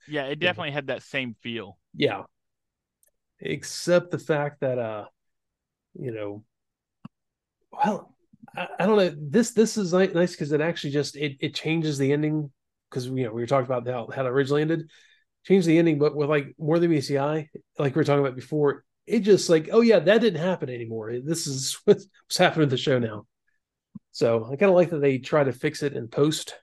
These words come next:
Speaker 2: with this one.
Speaker 1: Oh yeah, and well, I mean, the whole arc that follows this, you know, when you get back to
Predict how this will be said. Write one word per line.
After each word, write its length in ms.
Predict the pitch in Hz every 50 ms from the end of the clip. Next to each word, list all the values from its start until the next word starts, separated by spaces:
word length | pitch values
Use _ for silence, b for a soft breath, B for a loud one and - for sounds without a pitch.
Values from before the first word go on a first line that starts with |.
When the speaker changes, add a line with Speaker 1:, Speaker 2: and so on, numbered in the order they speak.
| _ _ -
Speaker 2:
with 140 | 143 127
this 180 | 120 143 131 -
one. 180 | 156 151 156 151 _ _ _ _ _ _ _ _ _ _ _ _ _ -
Speaker 1:
Oh 220 | 180 196 185 147
yeah, 360 | 123 120 123 123 120 113 113 - -
and 220 | 160 175 175 156
well, 220 | 170 170 151 139 135
I 120 | 135 143
mean, 280 | 139 131 123 123 120 - _ _ _ _ _ _ _ _ _ _ _ 123
the 140 | 131 127
whole 200 | 123 170 180 160 120
arc 220 | 139 143 147 147 _
that 140 | - 78 -
follows 380 | - - 131 127 123 117 107 101
this, 480 | 117 117 113 104 - - - - - _ _ _
you 120 | - 120 113
know, 160 | 110 101 101
when 420 | 104 110 113 113 110 107 104 - - - - -
you 80 | - 117
get 100 | 120 98
back 220 | 110 113 113 113 -
to 240 | - 113 104 101